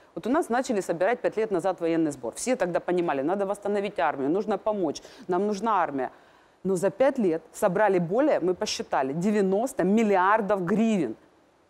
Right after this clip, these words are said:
Кто-нибудь услышал хоть раз, куда пошли эти девяносто миллиардов гривен? И они даже идут не на счет Министерства обороны, на, э, действительно поддержание армии,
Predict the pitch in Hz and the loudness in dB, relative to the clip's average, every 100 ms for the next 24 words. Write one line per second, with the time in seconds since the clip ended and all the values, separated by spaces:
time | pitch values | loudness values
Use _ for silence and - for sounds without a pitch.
0 | _ - 254 269 240 202 240 - - 185 | _ -2 2 4 2 0 -2 -4 -12 -12
1 | - 285 311 - - 247 240 220 170 143 | -2 0 0 -2 0 0 0 0 0 -2
2 | - _ _ - 214 190 254 269 254 247 | -12 _ _ -4 0 0 0 -2 -2 -2
3 | 202 202 262 254 185 202 196 196 240 185 | -2 -2 -2 0 0 0 0 0 0 0
4 | 180 180 175 175 180 180 175 123 - - | 2 2 0 0 -4 -2 -2 -4 -10 -8
5 | 220 214 240 277 269 220 175 156 226 214 | -2 0 0 0 0 -2 -4 -4 0 0
6 | 196 - 294 254 220 220 226 185 - 175 | 0 0 0 0 0 -2 -2 -2 0 0
7 | 175 202 247 180 135 - - 190 190 147 | 2 2 2 2 0 -6 -8 -2 0 -2
8 | - 165 175 - 226 175 170 165 175 190 | -4 -4 -4 -6 -4 -2 -2 -2 -4 -4
9 | 175 170 165 156 139 139 | -2 -2 0 -2 -2 -6